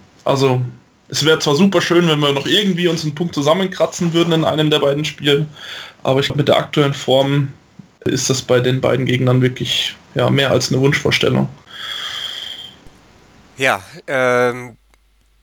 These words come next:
Speaker 2: Stefan, Gladbach aktuell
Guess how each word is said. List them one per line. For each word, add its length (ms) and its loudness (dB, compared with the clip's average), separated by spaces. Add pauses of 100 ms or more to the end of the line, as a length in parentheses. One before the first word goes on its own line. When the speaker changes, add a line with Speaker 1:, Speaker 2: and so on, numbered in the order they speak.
(340)
Speaker 2:
Stefan, 540 -2 (680)
Gladbach 540 0
aktuell 580 0